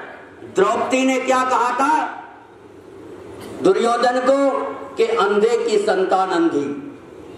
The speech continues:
उसी के कारण वो वहां से बीज बोया, और देख लो कितना बड़ा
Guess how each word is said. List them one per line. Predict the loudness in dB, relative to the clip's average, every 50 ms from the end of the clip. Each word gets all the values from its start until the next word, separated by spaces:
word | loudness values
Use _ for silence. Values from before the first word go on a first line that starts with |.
| -18 -16 -16 -16 -16 -14 -10 -2 0 0
उसी | 2 2 0 0 0
के | 2 2 2 0 2
कारण | 0 0 0 0 0 -2 -2 -2 -4 -4 -6 -6 -8 -10 -12 -12 -4 -2
वो | 0 0 2 2 0
वहां | 0 0 -2 -2 -2 -2
से | -2 -2 -2
बीज | -2 -2 -2 -2 -2 -4 -2
बोया, | 0 0 2 2 2 2 0 0 -2 -2 -4 -6 -8 -12 -14 -16 -14 -6 -2
और | -2 0 0
देख | 0 0 -2 -2 0 2
लो | 2 2 2 2 0
कितना | -2 -2 -2 0 -2 -2 -2 -2 -2 -4 -6 -8 -10 -12 -14 -16 -18 -18 -20 -20 -18 -12 -2
बड़ा | 0 0 2 2 2 2 2 0 0 -2 -4 -4